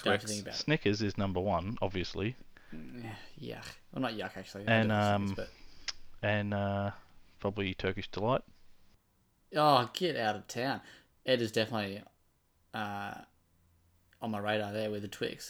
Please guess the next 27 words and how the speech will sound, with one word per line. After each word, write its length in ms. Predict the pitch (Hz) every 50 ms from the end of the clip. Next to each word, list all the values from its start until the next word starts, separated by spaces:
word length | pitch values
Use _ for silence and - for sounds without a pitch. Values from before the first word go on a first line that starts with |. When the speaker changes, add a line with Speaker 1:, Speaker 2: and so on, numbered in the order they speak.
| - -
Speaker 1:
Good 140 | 120 127 107
Speaker 2:
Yeah, 60 | -
Speaker 1:
call. 140 | 117 113 107
Speaker 2:
good 80 | - -
old 100 | - -
Twix. 420 | - - 131 180 - - - - - - _ _ -
Twix 240 | - - 101 - 117
is 60 | -
Speaker 1:
Yeah, 80 | - 107
Speaker 2:
good. 100 | 104 101
Speaker 1:
love 140 | 107 107
a 40 | 107
Twix. 360 | - - 107 110 - - - - -
Speaker 2:
Yeah. 80 | 143 127 113 120 - - - - - - - - - - - - - - - _ _ _ _ _ _ _ - 117
Speaker 1:
Uh, 20 | 107
Twink, 360 | - - 117 117 135 143 - - - - - -
Twix, 340 | - 135 139 139 - - - - - -
Twinks. 120 | - 147 156
Speaker 3:
Twix 240 | 160 190 - - -
is 80 | 135 - - -
just 160 | - 123 143 131 - 160 -
Speaker 1:
<laughs> 80 | 117 -
Speaker 3:
Snickers 380 | - - - 113 - - 101 87
without 220 | 92 92 87 - - -
peanuts. 460 | - 107 98 78 67 - - - - - - - - - - - - - - - - _ _ _ _ _ _ -
Speaker 2:
It's 500 | - - - - - - - - - - -
perfect. 280 | - 127 123 - -